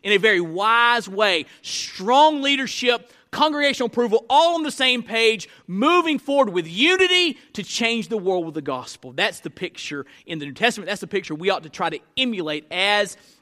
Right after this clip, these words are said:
a local church. So, we've talked about the nature of the gospel. We've talked about selflessness for the good of others. We've talked about the government of the church. And here's the point of this all. Here's how I want to sum it up for you.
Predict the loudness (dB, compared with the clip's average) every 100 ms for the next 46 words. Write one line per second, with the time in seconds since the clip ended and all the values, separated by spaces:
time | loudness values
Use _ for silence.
0 | -4 -2 2 2 2 -4 -8 -4 -6 -2
1 | 2 2 0 _ _ _ _ _ -8 -2
2 | 0 0 2 2 2 -2 -2 -2 -6 0
3 | 2 2 -2 -12 -6 -4 -2 0 0 -2
4 | _ _ _ _ -16 -2 0 0 -2 -10
5 | -10 -12 -12 -4 -2 2 0 0 -4 -4
6 | 2 2 0 -2 0 2 -2 _ _ _
7 | 0 2 2 0 -8 -10 -6 -2 -2 -2
8 | -2 0 -2 -2 -2 -2 -4 -4 -2 -2
9 | -2 -4 -2 -2 2 0 0 -8 -10 -10
10 | -16